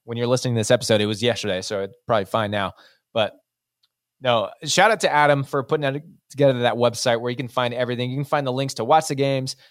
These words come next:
You can get game recaps, stats, everything you know, need to know about the women. Check out that link in our, uh, in our description, and follow him on Twitter again at foosball twits,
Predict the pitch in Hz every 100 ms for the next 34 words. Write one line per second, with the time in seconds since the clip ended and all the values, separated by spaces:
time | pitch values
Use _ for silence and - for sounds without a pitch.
0 | _ 113 107 113 113 139 131 135 131 131
1 | 123 - - _ - - 127 123 117 -
2 | - - 117 123 120 117 113 113 107 _
3 | _ _ 127 127 127 120 113 117 127 123
4 | 117 - _ _ _ _ - 127 113 107
5 | 113 104 104 - - - 107 104 107 101
6 | 98 - _ - 95 87 _ _ _ _
7 | - 160 156 139 135 - 170 147 147 135
8 | 170 156 139 151 143 139 135 127 - 135
9 | 127 120 117 101 120 - _ _ - -
10 | 147 127 135 123 123 120 - - _ _
11 | _ - 131 110 -